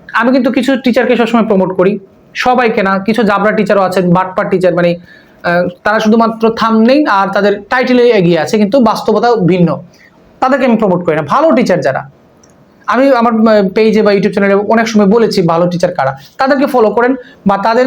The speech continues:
উম, কাছে কোর্স করেন, তবে বেশি টাকা দিয়ে কোর্স করবেন না। এমনিতে আইএলটিএস কিন্তু আস্তে আস্তে খরচ বাড়তেছে,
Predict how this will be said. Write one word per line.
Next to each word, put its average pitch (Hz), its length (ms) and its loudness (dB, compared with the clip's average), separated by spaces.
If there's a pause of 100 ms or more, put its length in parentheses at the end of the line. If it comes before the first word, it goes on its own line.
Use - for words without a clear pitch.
উম, 240 260 2
কাছে 220 220 -2
কোর্স 233 260 -2
করেন, 254 180 0
তবে 269 160 2
বেশি 254 260 2
টাকা 247 200 0
দিয়ে 226 180 2
কোর্স 220 260 0
করবেন 165 300 0
না। 139 200 -8 (880)
এমনিতে 254 280 2
আইএলটিএস 247 300 0
কিন্তু 262 160 2
আস্তে 240 180 -2
আস্তে 247 160 -2 (580)
খরচ 254 260 0
বাড়তেছে, 180 500 -2